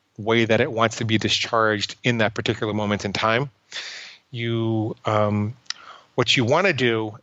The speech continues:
is start asking yourself, "What's the authentic biological need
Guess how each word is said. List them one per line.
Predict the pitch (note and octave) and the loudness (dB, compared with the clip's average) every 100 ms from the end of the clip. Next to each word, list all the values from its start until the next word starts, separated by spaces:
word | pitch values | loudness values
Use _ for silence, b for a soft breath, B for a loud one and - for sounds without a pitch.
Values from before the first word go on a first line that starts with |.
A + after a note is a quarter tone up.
| _ - | _ 0
is | A#2 | 0
start | - B2+ A#2+ | 0 0 2
asking | C3+ B2+ A2 B2 | 2 2 0 -6
yourself, | A2 - A2+ G#2+ - - b b _ _ _ | -6 -2 0 0 -2 -18 b b _ _ _
"What's | - A#2 F#3 - | -14 -2 -2 0
the | F3 E3+ | 0 2
authentic | C3+ B2+ - C#3+ C#3 D3 | 0 0 -2 0 -2 -6
biological | A2 A#2+ A#2+ A2+ A2 G#2 - A2 | 0 4 4 4 0 -2 -12 -10
need | B2 A#2 G#2 G2+ | -2 0 0 -4